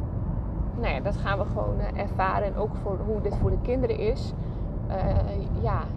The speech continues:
juist een kleinere camping, minder prikkels. Ehm, meer in de natuur. Eh, ja, en we gaan dus met een vouwwagen.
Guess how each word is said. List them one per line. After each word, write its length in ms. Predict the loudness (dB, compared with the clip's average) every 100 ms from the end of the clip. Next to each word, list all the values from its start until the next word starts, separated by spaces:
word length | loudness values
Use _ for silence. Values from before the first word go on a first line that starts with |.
| 0
juist 260 | 2 2
een 100 | 0
kleinere 400 | 0 2 2 2 2
camping, 500 | 0 0 0 0 0
minder 240 | 0 0
prikkels. 600 | 0 0 0 0 0 0 0 0
Ehm, 500 | 0 -2 -2 -2 -2 0 0 0 -2 -2 -2 -2 -2 -2 -2 -2 0 4
meer 140 | 4
in 80 | 4
de 100 | 2
natuur. 560 | 0 -2 -2 0 0
Eh, 140 | 0 0 -2 -2 -2 -2 -2 -2 -2 -2 -4 -4 -4 -4 -2 -2 -2 -2 -2 -2 -2 -2 0 -2
ja, 260 | -2 -2 -2
en 100 | -2
we 60 |
gaan 160 | 2 2
dus 120 | 2
met 120 | -2
een 80 | -2
vouwwagen. 880 | 4 6 6 4 2 0 0 0